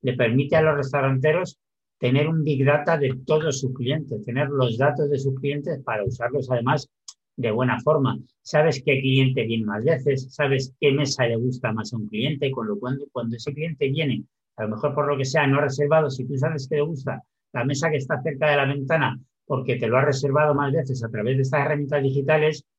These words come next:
pues tú ya intentas ponerle en esa mesa, con lo cual estás garantizándote que la experiencia del cliente va a ser buena porque se va a sentir reconocido, va a ver,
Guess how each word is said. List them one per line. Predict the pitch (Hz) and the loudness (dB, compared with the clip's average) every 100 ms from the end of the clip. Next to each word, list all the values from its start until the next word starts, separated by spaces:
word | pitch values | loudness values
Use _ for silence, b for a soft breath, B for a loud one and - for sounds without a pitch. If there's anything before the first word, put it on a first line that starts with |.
| _ | _
pues | 135 120 | -4 -4
tú | 156 | -2
ya | 156 180 - - _ | 0 0 0 -8 _
intentas | 143 135 165 165 135 | -6 -2 0 0 0
ponerle | 143 131 123 117 | 2 2 2 0
en | 117 | -4
esa | 117 120 | -2 -2
mesa, | - 127 113 | -2 -2 -4
con | 107 | -4
lo | 107 | 0
cual | 143 165 - _ - | 0 -2 -10 _ -10
estás | - 151 135 131 - _ _ - | -2 0 0 -4 -16 _ _ 0
garantizándote | 147 147 139 135 135 165 165 170 | 4 4 4 -2 0 0 2 2
que | 151 | 2
la | 131 | 2
experiencia | 117 135 135 147 | 2 0 2 2
del | 151 | 2
cliente | 135 160 151 | 2 -2 -2
va | 135 | -2
a | |
ser | 131 147 | 0 0
buena | 147 175 175 | 0 0 0
porque | 170 131 127 | 0 -4 -4
se | 131 | 0
va | 127 | 2
a | 135 | 2
sentir | 151 135 165 160 | 0 -4 0 0
reconocido, | 143 143 147 135 175 170 226 233 _ _ - | 0 0 -2 -2 -2 0 -2 -4 _ _ 0
va | 143 | 2
a | |
ver, | 147 | 4